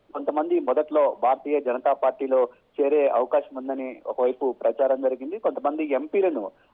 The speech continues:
ఆ, జగన్మోహన్ రెడ్డి భారతీయ జనతా పార్టీలోకి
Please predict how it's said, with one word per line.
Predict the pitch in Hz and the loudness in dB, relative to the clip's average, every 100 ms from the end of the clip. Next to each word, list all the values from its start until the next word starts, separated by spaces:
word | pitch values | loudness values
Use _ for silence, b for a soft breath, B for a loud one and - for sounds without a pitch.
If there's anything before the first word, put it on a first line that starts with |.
| - | 2
ఆ, | 120 123 | 4 4
జగన్మోహన్ | 135 131 180 170 170 | 2 0 2 2 0
రెడ్డి | 156 147 147 | -2 2 2
భారతీయ | 113 123 131 - 151 | 2 2 2 0 -2
జనతా | 135 131 143 | -2 -2 0
పార్టీలోకి | 139 135 139 131 131 139 135 | 2 0 0 0 -2 -2 -6